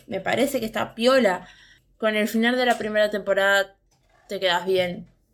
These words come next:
te sirve, funciona y es muy bueno. Eh, no sé si tenés algo más para,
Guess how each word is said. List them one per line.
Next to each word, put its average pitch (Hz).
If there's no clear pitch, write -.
te 185
sirve, 175
funciona 175
y 202
es 185
muy 180
bueno. 170
Eh, 196
no 202
sé 202
si 196
tenés 185
algo 190
más 190
para, 175